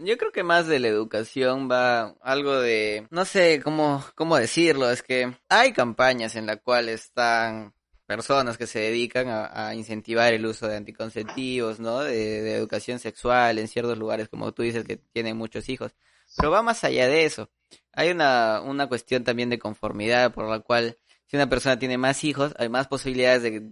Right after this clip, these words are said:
mandarlos a trabajar y de que lleguen ingresos por el, el mismo hecho que tú has dicho, ¿no? Del machismo, que el hombre no tiene que hacer ni mierda, la mujer cocina y los hijos traen. Entonces va más allá porque creo que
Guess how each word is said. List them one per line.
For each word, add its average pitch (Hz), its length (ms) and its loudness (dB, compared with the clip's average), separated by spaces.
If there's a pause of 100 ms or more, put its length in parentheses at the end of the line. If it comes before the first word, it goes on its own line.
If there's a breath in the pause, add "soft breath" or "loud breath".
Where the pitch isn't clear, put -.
mandarlos 120 480 2
a 131 80 -4
trabajar 131 640 2
y 113 100 -4
de 107 140 -2
que 104 440 -4
lleguen 117 360 2
ingresos 113 480 -2
por 113 180 -4
el, 107 340 -10
el 113 140 -6
mismo 120 240 -4
hecho 117 180 -2
que 110 80 -2
tú 110 120 -2
has 110 40 -2
dicho, 113 220 -2
¿no? 110 120 -2
Del 123 140 2
machismo, 107 480 -4
que 98 100 -14
el 107 80 -8
hombre 110 200 -6
no 107 80 -10
tiene 113 160 -10
que 113 80 -8
hacer 131 180 -6
ni 143 120 -8
mierda, 143 400 0
la 131 80 0
mujer 113 240 -4
cocina 175 420 -2
y 175 60 -6
los 120 160 -2
hijos 107 340 -10
traen. 104 240 -4
Entonces 175 500 0
va 240 140 4
más 247 240 0
allá 180 400 4
porque 170 300 -2
creo 214 200 -2
que 170 220 -2